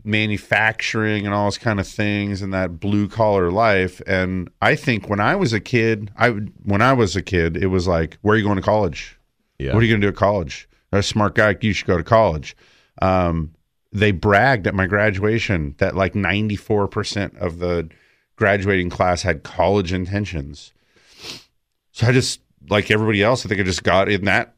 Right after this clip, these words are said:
Speaker 1: that flowing river
Speaker 2: Yep.
Speaker 1: and just kept moving downstream. So I went to college, whatever. Um, but I look around today and I'm like, "Man,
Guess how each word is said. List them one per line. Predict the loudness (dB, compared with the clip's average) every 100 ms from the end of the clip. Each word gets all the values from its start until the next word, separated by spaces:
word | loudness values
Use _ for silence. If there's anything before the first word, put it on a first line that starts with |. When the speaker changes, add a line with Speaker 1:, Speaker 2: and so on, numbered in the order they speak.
| _
Speaker 1:
that | -4 -4 -4
flowing | -12 -2 2 2 2 2
river | 0 2 0 -4 -8 -12
Speaker 2:
Yep. | -6 -6 -6 -10 _ -14 -6
Speaker 1:
and | 0 2 2 2
just | 0 2
kept | 0 2
moving | 0 0
downstream. | 0 0 -2 -2 0 0 0 0
So | 2
I |
went | 0 0
to |
college, | 2 4 2 -2 -2
whatever. | 0 0 0 -2 -6 -12 -20 _ _
Um, | -2 0 0 -2
but | 2 2 2 -2 _ _ _ _ _ 0
I | 0
look | 2 0 2
around | 2 2 0
today | -2 0 0 0 0
and | 0
I'm | 0 -2
like, | -4 -2
"Man, | -2 0 0